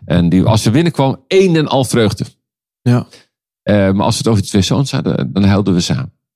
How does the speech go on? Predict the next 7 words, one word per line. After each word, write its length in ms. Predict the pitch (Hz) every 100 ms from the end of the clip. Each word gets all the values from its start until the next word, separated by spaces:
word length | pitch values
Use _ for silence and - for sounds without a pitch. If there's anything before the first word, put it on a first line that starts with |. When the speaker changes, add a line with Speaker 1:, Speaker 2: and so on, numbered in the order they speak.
| _
Speaker 2:
Ja. 240 | - 113 - _ _ _ _ -
Speaker 1:
Maar 200 | 92 - _ _ _ -
dat 320 | 113 - - -
had 360 | - 113 151
een 360 | - 117 117 - _
plek 160 | 143 180
gekregen. 680 | 180 - 180 170 190 220